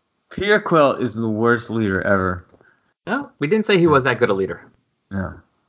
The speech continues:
Speaker 1: Anyway.
Speaker 2: But I like that. "I'm taking this. I'm tired of the yelling. I'm the Destroyer. You wanna take it? Come find me. Otherwise,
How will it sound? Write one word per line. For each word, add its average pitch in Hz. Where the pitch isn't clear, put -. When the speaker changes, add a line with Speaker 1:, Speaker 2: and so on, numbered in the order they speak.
Speaker 1:
Anyway. 101
Speaker 2:
But 135
I 135
like 143
that. 104
"I'm 320
taking 180
this. 180
I'm 277
tired 311
of 285
the 269
yelling. 139
I'm 294
the 254
Destroyer. 165
You 151
wanna 233
take 254
it? -
Come 196
find 143
me. 92
Otherwise, 175